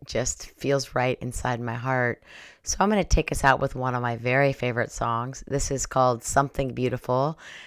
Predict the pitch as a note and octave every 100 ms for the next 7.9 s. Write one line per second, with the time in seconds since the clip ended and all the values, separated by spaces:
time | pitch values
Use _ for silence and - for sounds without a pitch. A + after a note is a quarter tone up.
0 | - - C3+ C3 - - B2+ B2+ B2 -
1 | - C3 C3+ C#3 C3 B2+ A#2 - B2+ C3
2 | B2 A#2 A2 B2+ B2+ C#3+ C3+ B2+ A#2+ A#2
3 | A#2 A#2+ A#2+ A#2+ A#2+ B2 A2+ A2 - -
4 | - - - _ _ - D#3 F3+ D3+ -
5 | _ _ _ _ - - _ - C#3 C#3
6 | - C3 C3 A#2+ - A2+ A2 A#2 - F#2
7 | - - - A2 G#2+ G2+ G#2+ G2 G#2